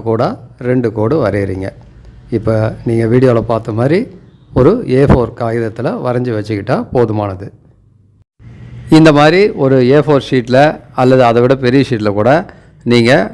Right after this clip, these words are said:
ரொம்ப பட்டையா இருக்கக்கூடிய மார்க்கர்ல பெருசா வரைஞ்சு நீங்க அடிக்கடி பார்க்குற இடத்துல வச்சுக்கலாம். இந்த மாதிரி வச்சுட்டு அடிக்கடி நீங்க கண்ணுல படுற மாதிரி வச்சுக்கிட்டு பார்த்துட்டு வந்தீங்கனாலே இந்த அதிர்வலைகள் உங்களுக்கு கிடைச்சி நான் முன்னாடி குறிப்பிட்ட அனைத்து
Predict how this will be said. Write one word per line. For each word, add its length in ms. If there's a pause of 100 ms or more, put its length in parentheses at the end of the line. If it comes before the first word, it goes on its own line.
(400)
ரொம்ப 260
பட்டையா 380
இருக்கக்கூடிய 400 (140)
மார்க்கர்ல 400 (340)
பெருசா 400
வரைஞ்சு 320 (480)
நீங்க 240
அடிக்கடி 280 (120)
பார்க்குற 240
இடத்துல 260
வச்சுக்கலாம். 420 (580)
இந்த 200
மாதிரி 240
வச்சுட்டு 280 (180)
அடிக்கடி 320 (100)
நீங்க 140 (600)
கண்ணுல 280
படுற 200
மாதிரி 180
வச்சுக்கிட்டு 360
பார்த்துட்டு 360
வந்தீங்கனாலே 540 (340)
இந்த 180 (160)
அதிர்வலைகள் 580 (160)
உங்களுக்கு 340 (100)
கிடைச்சி 340 (180)
நான் 220
முன்னாடி 300 (100)
குறிப்பிட்ட 360 (560)
அனைத்து 340